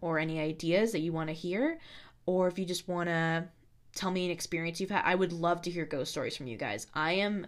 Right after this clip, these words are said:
my parents will tell you, I am obsessed with, with spooky things, even though I'm such a chicken. This year, I just recently went through a haunted house for the first time, <laughs> and I was screaming the entire time and crying. <clears throat>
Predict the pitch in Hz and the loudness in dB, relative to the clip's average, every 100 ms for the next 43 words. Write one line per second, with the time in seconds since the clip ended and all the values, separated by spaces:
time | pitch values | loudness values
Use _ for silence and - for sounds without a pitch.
0 | - 165 170 165 170 190 175 156 160 156 | -6 -4 -2 -4 -4 -4 0 2 2 0
1 | 143 156 151 - 143 151 - - - - | -2 -4 -4 -4 -4 -4 -4 -10 -14 -20
2 | - - - 156 - - 170 170 170 165 | -18 -6 -4 -4 -6 -4 -2 0 -2 -2
3 | 165 160 160 175 165 147 151 143 147 156 | -4 -4 -4 -4 -4 -4 -2 -4 -4 -4
4 | 147 151 143 - 170 190 - - - - | -6 -4 -6 -2 -2 -4 -8 -18 -20 -20
5 | - - 175 190 208 202 185 180 170 160 | -20 -12 -4 -2 4 6 6 4 -2 -2
6 | 147 147 180 165 175 160 165 - - 180 | -2 0 0 0 0 -2 -6 -12 -6 -4
7 | 175 170 170 170 165 160 165 - - - | 4 4 4 4 2 0 -2 -4 -10 -4
8 | 156 160 160 - 170 160 - - - - | -4 0 0 0 0 0 -2 -4 -8 -12
9 | - - - - - - 175 156 151 151 | -14 -14 -14 -18 -20 -4 2 2 2 0
10 | - 170 143 143 139 143 143 143 131 95 | 0 0 0 0 -2 0 0 0 -2 -2
11 | 139 - 123 143 175 - | -6 -2 -2 -2 -6 -12